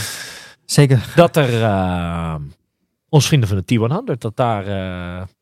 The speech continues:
Speaker 2: atleten een tijdje al nog niet echt, die zitten te wachten, zeg maar.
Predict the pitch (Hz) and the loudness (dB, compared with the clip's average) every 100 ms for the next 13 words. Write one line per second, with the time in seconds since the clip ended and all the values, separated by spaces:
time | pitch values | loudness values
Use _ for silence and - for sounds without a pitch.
0 | _ _ _ _ _ _ _ - 165 180 | _ _ _ _ _ _ _ 2 4 4
1 | 190 185 170 165 151 202 190 208 247 226 | 4 2 0 0 0 2 2 2 0 0
2 | 233 208 240 240 - 247 214 220 220 269 | -2 -4 0 -2 -2 -4 -4 -2 0 2
3 | 226 247 233 - 104 110 107 92 98 | 2 4 4 2 -2 -2 -2 -6 -8